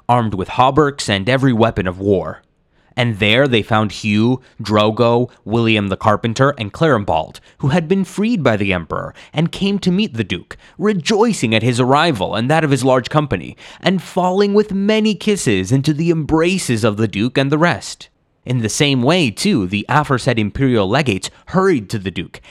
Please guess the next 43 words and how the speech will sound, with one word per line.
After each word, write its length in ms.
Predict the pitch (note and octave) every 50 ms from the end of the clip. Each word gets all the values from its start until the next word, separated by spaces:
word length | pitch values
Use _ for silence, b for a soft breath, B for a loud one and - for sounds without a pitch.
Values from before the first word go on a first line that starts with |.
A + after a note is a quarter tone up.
| B B B -
asking 460 | C#3 D#3 F3 F3 - - G3+ F#3+ E3+
him 220 | C#3 D#3+ D3 D#3
to 200 | - D3 - -
enter 240 | A#2 B2+ C3 - B2+
the 180 | A2+ A2+ G2+ G2+
Emperor's 440 | G#2 G#2+ A2 B2+ B2 A2 G#2+ -
palace 560 | - - - F#2 F#2 G2 A#2+ D3+ D#3 - - A#2
with 260 | G#2 G2 - - -
some 200 | - D3+ D3 C#3
of 100 | A#2 G#2+
the 80 | G2+
foremost 640 | F2+ - - - D3+ E3+ F3 C3 G2 F2+ F#2 - -
in 80 | G#2 G2+
his 120 | F#2+ G2
army, 380 | A#2+ C3 A#2 F2+ D#2+ - - B B B B B B
to 80 | - F#3
hear 260 | - - G#3+ A#3 B3+
the 100 | A#3+ B3+
word 280 | G3+ D3 C3+ C#3+ D3+ D#3+
of 100 | C#3 A2+
the 80 | A2
king. 460 | - - D3+ D#3 A#2 E2+ D#2+ - - - _ _ _ _ _ _ _ -
The 160 | A#2 G#2+ G#2+
rest 400 | F2+ G#2+ C3 E3 F3+ - - -
of 100 | A#2 G#2
the 80 | G#2 G2+
multitude 560 | G2+ F#2+ F#2 - A2+ - - G2+ G2+ G#2 - -
should 240 | - - D#3+ C#3+ -
stay 320 | - - F#3 F#3 F#3+ -
outside 640 | - D#3+ E3+ - - - - F3 E3+ F3 D#3+ A#2+ F#2+
the 80 | G2
city 220 | - - B2 G2+ F#2+
walls. 520 | F#2 F2+ E2+ - - - - - - - _ _ _ _ _ _ _ _ _ _ _ _ _ _ _ _ _
Hardly 340 | - G#3+ A3+ A#3+ C#4 D4+ C#4+
had 180 | - A#3+ F#3 D#3+
the 60 | D3
Duke 260 | B2 A#2+ C#3 D#3 -
received 440 | B2+ A2+ - - A#2 A#2 C3 C#3 B2+
this 180 | B2+ A2+ - A#2
legation 560 | A2 G2 F#2+ F#2 F2+ - - E3 D#3+ E3 C#3+
when 180 | C#3+ D#3 D#3+
certain 480 | D3+ - - - A3 B3+ - A#3+ A#3 F3+
strangers 880 | - - - - - A2+ G#2+ C3+ D#3+ C#3+ G#2 F2+ E2 A1+ - - -